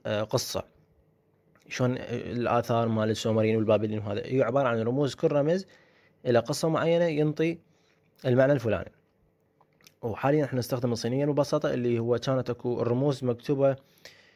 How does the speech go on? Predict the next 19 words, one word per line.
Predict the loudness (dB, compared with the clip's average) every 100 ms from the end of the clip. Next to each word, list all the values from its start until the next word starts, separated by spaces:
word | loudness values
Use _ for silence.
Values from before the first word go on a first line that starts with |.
| _ _ -4
يعني | 0 2
عبارة | 2 2
عن، | 0 0 -2 -4 -4
آه، | -4 -4 -6 -6
شخابيط | -6 0 0 2 2 0 -2
ورسوم | -2 -2 -2 -4 -4 -2 0
وهيك، | -2 -4 0 -2 -2
فصاروا | -6 -6 -6 -4 0 0
هوسة، | 0 -4 -6 -10 _
لكن | -2 0 0
بسطوها. | -2 -2 -2 -4 -6 -18 _ _ _ _ _ _ _ _ _ -6
تمام؟ | -2 -2 -4 -12 -20 _ -6
فشلون | 2 4
نقول | 6 4
إنه | 2 0
أنا | 0
مشغول | 0 0 0
الآن | 2 2 0 -2
باللغة | -2 0 -2